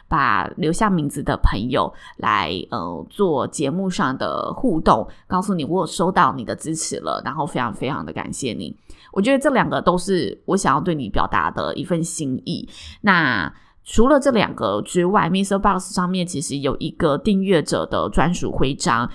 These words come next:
这个徽章就可以秀出其实你是很喜欢这个节目的，然后只要你留言呢，都会有一个特别的身份。那再来有一个许愿树，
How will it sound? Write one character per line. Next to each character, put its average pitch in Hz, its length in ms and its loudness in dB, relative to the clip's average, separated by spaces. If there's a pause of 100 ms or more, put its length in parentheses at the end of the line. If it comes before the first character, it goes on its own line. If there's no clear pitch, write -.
(120)
这 233 140 2
个 208 40 4
徽 185 140 4
章 170 180 2
就 185 80 0
可 185 120 2
以 139 80 0
秀 175 180 0
出 151 180 -4
其 - 200 -8
实 - 120 -8
你 143 120 -4
是 160 360 -2
很 175 160 -2
喜 208 120 0
欢 170 100 2
这 202 80 0
个 180 80 2
节 147 180 -2
目 180 200 -2
的， - 200 -2 (140)
然 175 140 4
后 185 40 4
只 185 80 0
要 165 120 4
你 180 140 -2
留 135 200 -2
言 120 180 -2
呢， 117 120 -4
都 156 160 0
会 180 100 0
有 107 160 0
一 85 60 -4
个 127 100 -4
特 202 180 0
别 78 160 -6
的 71 240 -6
身 165 300 -2
份。 185 260 -2 (460)
那 190 300 4
再 285 160 4
来 185 140 6
有 160 140 4
一 143 60 0
个 127 320 0
许 147 220 -4
愿 196 260 2
树， 202 420 -2